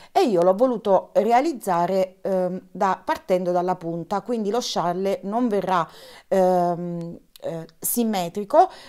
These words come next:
verrà, eh, sarà uno scialle asimmetrico iniziato da, eh, un'estremità per finire poi a un'altra, per cui ho necessità di, eh, veramente poche maglie.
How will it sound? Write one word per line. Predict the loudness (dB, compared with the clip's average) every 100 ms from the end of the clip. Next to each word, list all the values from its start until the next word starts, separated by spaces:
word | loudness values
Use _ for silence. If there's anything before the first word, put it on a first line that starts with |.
| -14
verrà, | 0 2 2 0 -2
eh, | 0
sarà | 4 4 2
uno | -2 -4
scialle | -2 -2 0 -2 0
asimmetrico | 0 0 -2 -6 -6 -8 -10 0 0 0
iniziato | -2 -4 -6 -2 -2 -2 -4 -4
da, | 2 2 2 -2 -10
eh, | -6 -6 -6
un'estremità | -2 -2 -4 -6 -6 -6 -6 -6 -10 -20 -4
per | 0 0
finire | 0 -2 0 -2
poi | 2 2 2
a |
un'altra, | 0 -4 -6 -8 -4 -4
per | -4 -8
cui | -6 -6 0
ho | 0 0
necessità | -2 -6 -8 -10 -4 -2 -2 -6 -20 -20
di, | -8 -2 -2 -2 -4
eh, | -2
veramente | 0 2 2 -2 -6 -4
poche | -4 -4 -6
maglie. | -6 -10 -12 -14